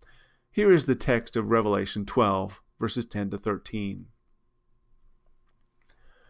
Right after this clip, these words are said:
"And I heard a loud voice saying in heaven,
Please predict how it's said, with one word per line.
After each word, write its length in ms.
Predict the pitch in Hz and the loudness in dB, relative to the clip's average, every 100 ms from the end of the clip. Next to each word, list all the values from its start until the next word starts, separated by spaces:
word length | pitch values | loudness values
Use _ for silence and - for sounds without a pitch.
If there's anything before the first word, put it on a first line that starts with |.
| - _ - _ _ | -20 _ -20 _ _
"And 160 | 190 208 | 2 4
I 60 | 175 | 6
heard 240 | 165 202 | 6 8
a 40 | |
loud 360 | 202 151 151 143 | 8 8 6 4
voice 420 | 120 113 110 - - | 4 4 4 0 -4
saying 420 | - 135 131 131 | 2 4 4 2
in 100 | 127 | 0
heaven, 520 | 113 110 107 104 101 | 0 0 -2 -6 -10